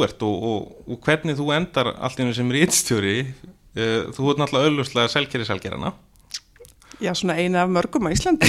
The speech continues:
Speaker 1: <laughs>
Speaker 2: Íslendingar eru nefnilega ansi mikið matarfólk, sko.
Speaker 1: Já, já.
Speaker 2: Ég er svolítið ánægð með það.
Speaker 1: Já.
Speaker 2: Mm.
Speaker 1: Og hérna, hvernig, sko, hvenær fórstu að hafa áhuga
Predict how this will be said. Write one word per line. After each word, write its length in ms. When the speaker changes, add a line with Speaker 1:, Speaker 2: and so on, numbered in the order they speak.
Speaker 1:
<laughs> 160
Speaker 2:
Íslendingar 480
eru 160
nefnilega 560
ansi 380
mikið 320
matarfólk, 920
sko. 140
Speaker 1:
Já, 200
já. 200
Speaker 2:
Ég 100
er 60
svolítið 240
ánægð 240
með 80
það. 100
Speaker 1:
Já. 140
Speaker 2:
Mm. 200
Speaker 1:
Og 360
hérna, 400
hvernig, 400
sko, 180
hvenær 200
fórstu 280
að 40
hafa 280
áhuga 400